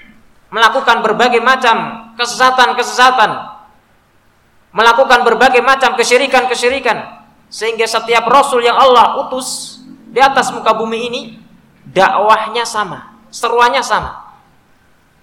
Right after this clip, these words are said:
"Allah ta'budu illallah. Ma lakum min ilahin ghairuh." Jangan kalian beribadah kecuali hanya kepada Allah.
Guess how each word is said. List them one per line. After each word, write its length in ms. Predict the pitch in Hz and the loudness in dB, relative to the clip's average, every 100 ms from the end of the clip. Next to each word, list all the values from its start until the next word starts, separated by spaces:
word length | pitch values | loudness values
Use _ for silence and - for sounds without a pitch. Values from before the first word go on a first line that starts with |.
| _ _ _ _ - | _ _ _ _ 2
"Allah 640 | 208 208 196 196 185 170 | 2 2 2 4 4 2
ta'budu 760 | 220 233 214 208 208 247 302 - _ _ _ | 2 2 2 -2 -6 -6 -8 -14 _ _ _
illallah. 1080 | 208 202 165 160 151 147 151 139 - - - _ _ _ _ _ _ _ _ _ _ _ _ _ _ _ _ _ _ _ _ _ _ _ _ _ _ _ _ _ _ _ _ _ 156 | -12 -10 -8 -8 -8 -6 -4 -4 -8 -18 -20 _ _ _ _ _ _ _ _ _ _ _ _ _ _ _ _ _ _ _ _ _ _ _ _ _ _ _ _ _ _ _ _ _ -2
Ma 280 | 220 254 | 4 4
lakum 440 | 247 233 233 247 240 | 6 4 2 -2 -2
min 160 | 233 | -6
ilahin 600 | 226 226 226 262 247 277 415 415 - _ _ _ _ | -4 -2 4 4 4 0 -6 -12 -20 _ _ _ _
ghairuh." 520 | 160 247 190 175 196 - - _ _ _ _ _ | -2 -2 -2 -6 -10 -12 -20 _ _ _ _ _
Jangan 420 | - 269 240 233 | 0 0 0 -4
kalian 160 | 226 185 | -4 -2
beribadah 320 | 196 226 226 | -2 -2 -2
kecuali 280 | 220 226 226 | -4 -6 -4
hanya 160 | 226 226 | -4 -4
kepada 220 | 220 202 | -2 0
Allah. 320 | 220 240 226 | 0 2 2